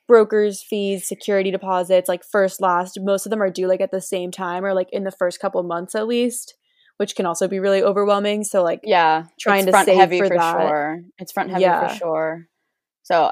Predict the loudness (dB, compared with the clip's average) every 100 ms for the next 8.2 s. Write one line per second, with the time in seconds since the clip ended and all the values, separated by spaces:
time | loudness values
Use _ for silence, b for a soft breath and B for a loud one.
0 | 2 2 2 0 -2 -4 -14 -8 -8 -4
1 | -6 -6 -6 -4 -4 0 0 2 2 4
2 | 4 2 0 -2 -2 -12 -14 -6 -6 -4
3 | -4 -2 -2 -4 -6 -10 -16 _ -4 -2
4 | 2 4 4 2 -2 -4 -6 -8 _ _
5 | _ _ -2 0 0 0 4 4 2 -8
6 | -4 -2 -2 -4 -8 _ -8 -6 -6 -6
7 | -2 -2 -4 -8 -6 -4 -4 -6 -4 -2
8 | -2 -4